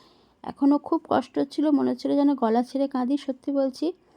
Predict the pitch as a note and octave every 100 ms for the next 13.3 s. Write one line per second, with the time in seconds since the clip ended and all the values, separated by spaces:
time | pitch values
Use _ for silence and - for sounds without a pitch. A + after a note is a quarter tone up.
0 | _ _ _ _ _ _ - B3 B3+ B3+
1 | C#4+ C#4+ D#4 C#4 A#3+ - D4+ C4+ C4 E4
2 | E4 - E4+ - C4 C#4 B3+ A#3 A#3 A#3
3 | B3+ A#3+ A#3+ A3 A3 A#3 A#3 - _ _
4 | _ - D4+ D4 D4 D4+ D#4+ E4 - B3+
5 | B3+ C#4 B3 A#3+ A#3+ D4 D4+ C4+ C#4 -
6 | _ _ _ _ - - A3+ - - A#3+
7 | A#3+ B3 A#3+ B3+ C4 C#4 C#4 C#4 C4 C4
8 | C4 B3+ C#4 B3 A3+ - D#4 C4+ B3+ C4+
9 | - A3+ - C#4+ C4 B3 - - - _
10 | _ _ _ _ _ _ - C#4 B3 C4
11 | D4 D4 C#4 C#4 D4 D4+ D4 C4+ - C#4+
12 | B3+ B3 D4 C#4 B3+ C4 C4 C4+ C#4 C4
13 | C#4 C#4+ C#4